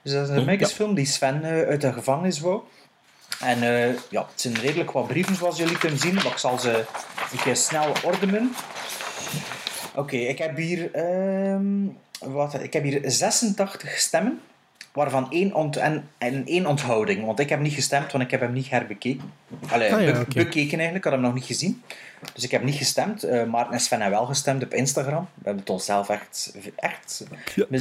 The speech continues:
Speaker 1: we zijn er
Speaker 3: gemakkelijk
Speaker 1: geraakt,
Speaker 3: gemaakt.
Speaker 1: hè. Maar, ja, we
Speaker 3: Ja,
Speaker 1: zijn er
Speaker 3: we, we,
Speaker 1: geraakt
Speaker 3: we,
Speaker 1: met een
Speaker 3: we
Speaker 1: goede
Speaker 3: hebben het gevonden.
Speaker 1: workflow
Speaker 3: Allee,
Speaker 1: te vinden.
Speaker 3: jij hebt het gevonden,
Speaker 1: Ja,
Speaker 3: Bart,
Speaker 1: ja,
Speaker 3: jij hebt
Speaker 1: allee,
Speaker 3: het
Speaker 1: ik heb het
Speaker 3: gevonden.
Speaker 1: eigenlijk onnodig moeilijk gemaakt vroeger, maar kijk. Dus we hadden zesentachtig stemmers voor Beowulf. En, ehm, de,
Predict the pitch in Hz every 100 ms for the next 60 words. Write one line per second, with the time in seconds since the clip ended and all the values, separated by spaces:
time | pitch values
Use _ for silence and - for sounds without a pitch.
0 | 127 139 156 190 147 156 185 - 180 285
1 | 202 131 170 226 165 139 190 - - 208
2 | 180 160 143 226 - 208 165 165 123 143
3 | 185 117 131 95 113 135 202 175 165 -
4 | 135 131 117 127 127 104 101 107 101 101
5 | 98 113 104 107 107 107 117 117 101 117
6 | 120 117 113 101 - 131 135 104 101 -
7 | - - - - - - - - 202 156
8 | 151 143 170 180 165 147 143 - 147 180
9 | 190 - - _ _ _ _ _ _ -
10 | - 117 120 139 156 143 180 202 - -
11 | - - - - - 156 156 160 160 165
12 | 160 165 - - 147 135